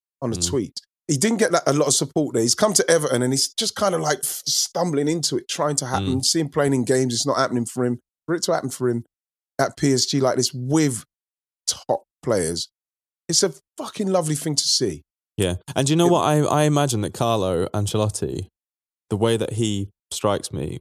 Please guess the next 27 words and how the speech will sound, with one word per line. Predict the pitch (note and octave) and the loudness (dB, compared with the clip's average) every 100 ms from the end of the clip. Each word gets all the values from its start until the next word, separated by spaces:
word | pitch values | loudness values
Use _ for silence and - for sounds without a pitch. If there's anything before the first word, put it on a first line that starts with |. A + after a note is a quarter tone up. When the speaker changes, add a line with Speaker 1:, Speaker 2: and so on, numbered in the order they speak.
| - | -4
Speaker 2:
would | G2 G2 | -4 -2
probably | A#2+ A2 G2+ G2 | -4 -2 -2 -2
have | F#2+ | -2
had | G#2 G2 | -4 -4
that | F2 - | -6 -6
conversation | F#2+ F2+ - G2 - F2+ | -6 -6 -2 -2 -4 -8
with | E2 | -6
him | E2 | -6
and | D#2 | -4
said, | D#2+ | -4
"Listen, | F2 F#2 D#2+ C#2+ | -4 -4 -4 -8
do | - _ _ _ _ _ _ _ - | -14 _ _ _ _ _ _ _ -8
you | G2 | -4
wanna | G#2 | -2
go | G#2+ | -2
to | - | -2
P | - | -2
S | F2 - | -2 0
G? | G2+ C#2 G2 - _ _ _ _ _ _ _ _ _ _ - | -2 -2 -6 -14 _ _ _ _ _ _ _ _ _ _ -6
I | F#2 | -4
think | F#2+ D#2+ | -2 -2
you'll | F#2 | 0
have | F2+ | 0
loads | F#2 F2+ E2+ | 0 0 -2
of | - | -4
fun | F2+ F2 | -4 -4
there." | D#2+ G1+ G#2 | -8 -10 -12